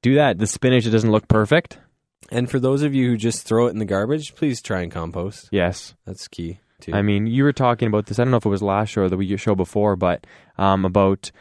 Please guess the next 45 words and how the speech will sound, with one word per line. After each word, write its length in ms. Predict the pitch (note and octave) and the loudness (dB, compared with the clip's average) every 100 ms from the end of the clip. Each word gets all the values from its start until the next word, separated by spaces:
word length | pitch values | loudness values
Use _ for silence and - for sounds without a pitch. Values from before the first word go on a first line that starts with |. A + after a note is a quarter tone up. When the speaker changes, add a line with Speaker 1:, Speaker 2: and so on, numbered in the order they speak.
| _ - | _ -10
Speaker 1:
a 80 | G2+ | -2
family 360 | A#2 A2+ A2 G#2 | 2 4 4 2
that 140 | F#2+ | 0
tries 360 | - G2+ G2+ F#2 | 2 2 2 0
to 240 | G2 F#2 | -2 -2
reduce 380 | F2 F#2 A2+ - | -2 0 0 0
as 80 | G2 | -2
much 280 | G#2+ A2+ - | -2 -2 0
garbage 360 | G2+ G#2 G2 | 2 2 0
as 100 | F#2+ | -4
possible, 680 | - G#2 G#2 F#2+ F#2+ F2+ F#2 | -4 0 0 0 0 2 0
Speaker 2:
Yes. 80 | - | 0
Speaker 1:
and 120 | G2 | 0
they 80 | G2 | 0
ended 280 | G2 A2 G#2 | 0 0 0
a 40 | F#2+ | 0
year 340 | F2+ G2 A2+ | 2 2 2
with, 220 | F#2 - | 0 -2
uh, 360 | F2 E2 A#1 D2+ | -4 -4 -4 -6
with, 200 | F#2+ - | -6 -6
like, 180 | F#2 E2+ | -8 -6
a 40 | |
single 360 | - A#2 G#2+ G2+ | -2 0 2 2
or 220 | F#2 F2 | 2 -2
couple 280 | - G#2 F#2+ | -2 -4 -2
bags. 460 | F2+ G2+ F2 - F#2 | 0 2 0 -4 -10
Speaker 2:
Yeah, 240 | G2+ F2+ | -10 -10
it 60 | - _ G2+ | -14 _ -10
was 80 | G2+ | -6
Speaker 1:
Which 60 | |
is 60 | F#2 | -4
Speaker 2:
crazy. 100 | G2+ | 2
Speaker 1:
unbelievable. 500 | F#3 A#2+ C3 D#3 A2 | 2 4 2 4 2
I 60 | G2+ | 4
mean, 240 | A2+ G#2+ - - - | 2 0 -4 -20 0
so 160 | D#3 | 0
good 240 | C3 C3 A#2+ | 4 2 2
for 80 | A2 | 0
the 60 | |
universe, 440 | G2+ A2 A#2 C#3+ - | 0 0 0 -2 0
so 100 | G#2+ | -2
good 160 | G2+ | -2
for 80 | G2 | -2
the 100 | F#2+ | -4
environment, 580 | F#2 E2+ F#2+ A#2+ C#3 | 0 0 2 0 -2